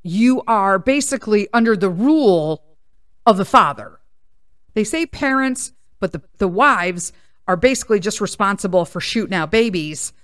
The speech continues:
And I'm like, "Wait, what?" And <laughs> it's just mind-blowing to me that we're in twenty twenty-four and this shit still exists. Because what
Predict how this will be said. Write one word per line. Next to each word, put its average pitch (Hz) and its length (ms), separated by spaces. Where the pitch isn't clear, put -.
And 180 480
I'm 277 160
like, 254 220
"Wait, 294 280
what?" 254 680
And 233 360
<laughs> - 920
it's 254 140
just - 200
mind-blowing 214 680
to 233 140
me 240 300
that 180 140
we're 214 140
in 196 100
twenty 208 320
twenty-four 208 880
and 185 160
this 185 160
shit - 320
still 220 300
exists. 156 720
Because 240 340
what 233 380